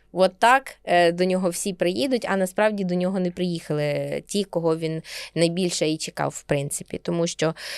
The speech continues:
ну, е, зібралися, поговорили, було дуже багато різного роду цитат, але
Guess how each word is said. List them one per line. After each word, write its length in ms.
ну, 360
е, 340
зібралися, 720
поговорили, 720
було 260
дуже 240
багато 400
різного 440
роду 260
цитат, 500
але 640